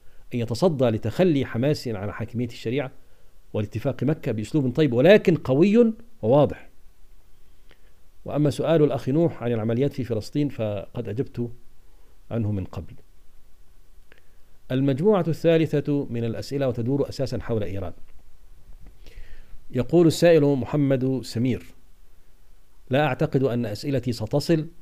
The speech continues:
أو سيجاب عليها، ولكني سأطرحها. واحد، لماذا قمت بتحريف كتاب الشيخ الدكتور فضل،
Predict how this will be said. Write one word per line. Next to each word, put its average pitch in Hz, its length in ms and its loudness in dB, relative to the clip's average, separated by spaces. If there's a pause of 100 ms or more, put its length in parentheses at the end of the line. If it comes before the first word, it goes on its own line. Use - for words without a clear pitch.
(480)
أو 123 120 4
سيجاب 113 480 4
عليها، 110 400 2 (340)
ولكني 120 440 0
سأطرحها. 110 580 -6 (880)
واحد، 127 280 2 (800)
لماذا 135 460 6
قمت 156 560 2 (340)
بتحريف 123 520 0
كتاب 135 360 2
الشيخ 131 420 -2
الدكتور 117 540 -2
فضل، 117 300 -2